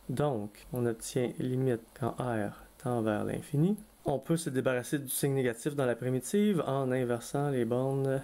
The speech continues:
où on évalue. On continue donc, limite quand R tend vers l'infini, de la fonction un sur x évaluée en un, donc un, moins la fonction un sur x évaluée en R, donc un sur R.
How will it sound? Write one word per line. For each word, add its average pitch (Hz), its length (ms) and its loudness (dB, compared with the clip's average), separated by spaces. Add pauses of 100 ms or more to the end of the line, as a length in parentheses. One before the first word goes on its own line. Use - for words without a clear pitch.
(140)
où 143 140 2
on 127 180 2
évalue. 113 380 0 (360)
On 135 120 0
continue 123 480 0
donc, 190 600 0 (300)
limite 123 800 0
quand 120 240 0
R 107 440 -2
tend 120 220 0
vers 107 220 2
l'infini, 160 560 2 (340)
de 135 120 2
la 135 120 4
fonction 139 400 0
un 135 60 2
sur 135 180 0
x 139 140 -2
évaluée 120 380 2
en 117 200 0
un, 127 200 0
donc 110 420 0
un, 151 400 2
moins 131 480 2
la 120 140 0
fonction 120 420 0
un 120 80 0
sur 117 220 -2
x - 180 -2
évaluée 113 340 2
en 113 240 0
R, 143 300 0
donc 117 360 0
un 131 260 0
sur - 280 -2
R. - 540 -4